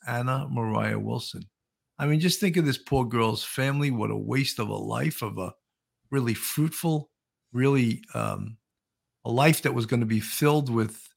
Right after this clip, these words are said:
happiness and helping people and accomplishment, and, uh,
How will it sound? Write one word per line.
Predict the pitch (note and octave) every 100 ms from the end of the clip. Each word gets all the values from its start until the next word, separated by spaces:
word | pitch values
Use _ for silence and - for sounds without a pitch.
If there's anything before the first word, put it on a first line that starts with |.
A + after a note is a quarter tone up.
| _ _ -
happiness | C#3+ C#3+ D#3+ D3+ D#3+ -
and | G#2+ G2
helping | - C#3 D3+ C3+
people | - D3 - D3 C3
and | G2+ G2+ _ _ _ -
accomplishment, | A#2+ D3+ D#3 E3 D3+ D#3+ D#3+ G#3
and, | A#2+ A2+ A2+
uh, | A2+ A2